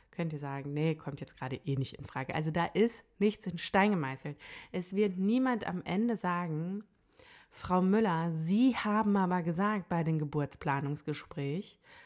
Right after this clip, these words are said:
was soll denn das jetzt?“ Das tut keiner. Ihr dürft euch das Geburtsplanungsgespräch einmal aus Kliniksicht so vorstellen, dass ein ganzer organisatorischer Apparat quasi abgefertigt wird,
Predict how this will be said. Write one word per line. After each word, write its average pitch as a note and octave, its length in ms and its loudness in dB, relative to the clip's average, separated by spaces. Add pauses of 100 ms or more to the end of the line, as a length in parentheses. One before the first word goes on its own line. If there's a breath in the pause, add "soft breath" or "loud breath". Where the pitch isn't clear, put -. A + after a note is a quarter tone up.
(100)
was F3+ 240 0
soll F3+ 180 4
denn E3 220 2
das E3 320 -4
jetzt?“ - 320 -8
Das G3+ 160 4
tut - 260 0
keiner. - 420 -8 (460 loud breath)
Ihr G#3 180 2
dürft C4+ 300 0
euch A3+ 140 -4
das G#3+ 180 -6
Geburtsplanungsgespräch G#3+ 1400 -2
einmal G3+ 240 2
aus - 160 -8
Kliniksicht C#4 640 -4
so A3+ 160 0
vorstellen, G#3+ 600 0 (300 loud breath)
dass F#3 240 -4
ein F#3+ 100 -2
ganzer G3+ 640 0 (460 loud breath)
organisatorischer G3+ 880 4
Apparat F#3 460 -2
quasi F3 320 -2
abgefertigt F3+ 840 -4
wird, E3+ 280 -2